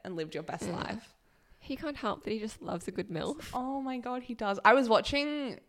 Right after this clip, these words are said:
Speaker 1: the other week, actually, um, the first episode of season two, I think just 'cause I was, like, bored at home.
Speaker 2: Is that the one that starts after they've been at summer?
Speaker 1: Yeah, it's in
Speaker 2: Yeah.
Speaker 1: Hamptons. A flatmate Tom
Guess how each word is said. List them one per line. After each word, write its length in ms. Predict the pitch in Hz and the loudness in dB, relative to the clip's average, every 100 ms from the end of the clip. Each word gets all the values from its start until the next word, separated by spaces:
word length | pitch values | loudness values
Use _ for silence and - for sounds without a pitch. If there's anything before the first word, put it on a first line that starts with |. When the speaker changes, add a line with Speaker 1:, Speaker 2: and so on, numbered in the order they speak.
| - | -6
Speaker 1:
the 100 | 208 | 2
other 160 | 202 190 | 2 4
week, 220 | 170 170 | 0 0
actually, 480 | 170 - 185 170 - - | -4 -4 -2 -2 -4 0
um, 460 | 165 156 156 170 - _ _ - - | 2 2 0 -8 -12 _ _ -20 -6
the 80 | 196 | -2
first 640 | - 170 - - - - - | 4 4 4 -8 -12 -10 -4
episode 540 | 170 - 175 160 156 | -4 -2 2 2 2
of 380 | - 143 143 147 - - | 2 2 0 -6 -16 -14
season 920 | - 160 160 143 147 143 143 143 156 - | -8 -4 -4 -4 -6 -6 -6 -6 -8 -8
two, 480 | - - 156 220 320 | -6 -4 -2 -4 -2
I 60 | 196 | -2
think 220 | 185 185 | -4 -6
just 160 | 180 | -10
'cause 120 | - 170 | -8 -4
I 80 | |
was, 120 | 156 160 | -4 -4
like, 200 | 156 - | -8 -6
bored 220 | 147 139 | -6 -6
at 80 | 143 | -8
home. 400 | 120 127 117 165 _ _ _ | -8 -8 -8 -14 _ _ _
Speaker 2:
Is 40 | - | 0
that 100 | 208 | 2
the 40 | |
one 100 | 254 | 2
that 100 | 302 - | 0 0
starts 240 | 277 269 - | 0 0 2
after 460 | 175 175 185 170 | 2 2 0 0
they've 240 | 165 165 165 | 0 -4 -4
been 100 | 160 | -6
at 100 | - | -4
summer? 300 | - - 214 - _ - | -6 -4 -6 -8 _ -4
Speaker 1:
Yeah, 260 | 214 185 | 4 4
it's 160 | 165 175 | 4 0
in 60 | 196 | -6
Speaker 2:
Yeah. 280 | 165 175 - | -2 0 0
Speaker 1:
Hamptons. 300 | 139 160 - | -2 -8 -12
A 40 | - | 2
flatmate 360 | 196 185 196 | 2 4 2
Tom 360 | - 170 160 196 | 2 2 2 0